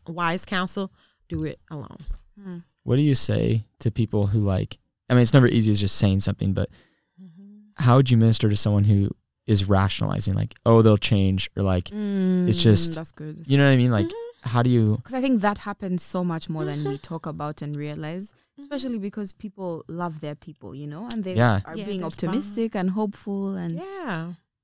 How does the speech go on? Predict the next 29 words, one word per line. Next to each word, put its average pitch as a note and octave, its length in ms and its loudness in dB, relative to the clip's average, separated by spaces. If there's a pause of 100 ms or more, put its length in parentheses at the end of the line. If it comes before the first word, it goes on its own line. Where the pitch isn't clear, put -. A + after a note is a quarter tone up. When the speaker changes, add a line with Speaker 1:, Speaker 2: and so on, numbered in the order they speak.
(140)
Speaker 1:
I, - 100 -6 (640)
and B3 140 0
we D#4 100 -2
bond F4+ 400 -2
to A3+ 120 -2
people, E3 520 -6 (160)
you B3 160 -4
know? B3+ 360 -6 (120)
We C4 120 -6
were B3+ 100 0
created C4+ 480 -6
to F#3+ 80 -8
do G3+ 160 -6
so. - 360 -6
I G3 140 2
do G#3 100 -8
not G3+ 240 -8
try G3 220 -6
to G3+ 100 -10
change - 300 -12
their - 120 -10
mind. - 460 -12 (320)
Speaker 3:
Mm-hmm. A2 180 8
Speaker 1:
I F3+ 100 4
just F#3 200 -12
tell E3 160 -8
them E3+ 100 -10
the G3+ 80 -10
truth. - 300 -16